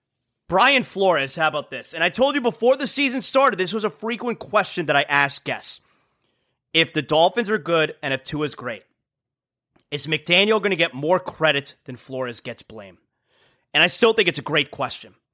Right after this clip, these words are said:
So there's this story out there now that Mike McDaniel, in order to, you know, Tua's confidence was broken down. I mean, Tua even mentioned there were times that he looked in the mirror last season asking himself if he sucks.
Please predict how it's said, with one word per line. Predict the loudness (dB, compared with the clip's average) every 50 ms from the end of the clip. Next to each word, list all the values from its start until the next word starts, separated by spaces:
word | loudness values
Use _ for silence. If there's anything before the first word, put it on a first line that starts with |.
| _ _ _ _ _ _ _ _ _
So | -12 -10 -2 2 2 4 4 2 0 -4 _ _ _ _ _ _ _ _ _ _ -2
there's | 0 2 2 2 0
this | -2 -4 -4
story | -2 -4 -2 0 2 2 4 2 2 2 0
out | -4 -4 -6 _
there | -14 -14 -12 -12
now | -12 -12 -14 -14 -14 -16 -18 _ _ _ _ _ _ _ _ -18
that | -16 -6 -2 2 4 4 4 4 2 _ _ _ _ _ _ _ _ _ _
Mike | -4 0 2 2 2 2
McDaniel, | -2 -4 -4 0 0 2 2 2 2 0 0 0 -2 -2 -4 _ _ _ _ _ _ _ _ _ _ _ _ _ _ _ _ _ -4
in | -2 0
order | 2 2 2 2 2 0
to, | -2 -2 0 2 2 2 0 -4 _ _ _ _ _ -2
you | 0
know, | 0 0 -2 _ _ _ _ _ -8
Tua's | -2 2 2 4 4 4 2 2
confidence | 0 4 4 6 4 4 2 0 0 0 0
was | -2 -8 -8
broken | -4 -2 0 0 0 -2 -8 -10
down. | -4 0 2 2 2 2 -2 -6 -12 _ _ _ _ -2
I |
mean, | -2 -2
Tua | 0 0 0 2 2
even | 2 2 2
mentioned | 2 2 2 2 0 -2
there | 0 0
were | 0 0
times | -2 -4 -2 0 0 0 0 0 -2
that | -2 -2 -2
he | -2
looked | 0 -2 -2 -2 -2
in | -4
the | -2
mirror | 0 2 2 2 4
last | 4 2 2 2 0
season | -4 -2 -2 2 2
asking | 2 2 2 0 -4 -6
himself | -6 -2 0 0 0 0 0
if | -8
he | -16 -14
sucks. | -14 -12 -14 -14 -14 -14 -14 -16